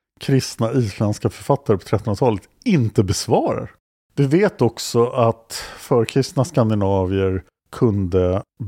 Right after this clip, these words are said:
blota människor. När en viktig person skulle begravas så kunde han få med sig trälar i graven.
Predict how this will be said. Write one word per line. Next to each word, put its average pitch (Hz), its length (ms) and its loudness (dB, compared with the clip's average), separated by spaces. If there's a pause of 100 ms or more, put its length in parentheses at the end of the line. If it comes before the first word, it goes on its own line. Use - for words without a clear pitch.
(100)
blota 113 540 0
människor. 104 720 0 (340)
När 110 440 2
en 107 160 0
viktig - 360 -8
person 98 360 -2
skulle 98 200 -4
begravas 101 720 0 (200)
så - 160 -18
kunde 101 340 0
han 98 80 0
få - 120 -8
med 92 220 -2
sig 92 460 -4 (200)
trälar 104 760 0
i 101 60 -10
graven. 104 480 0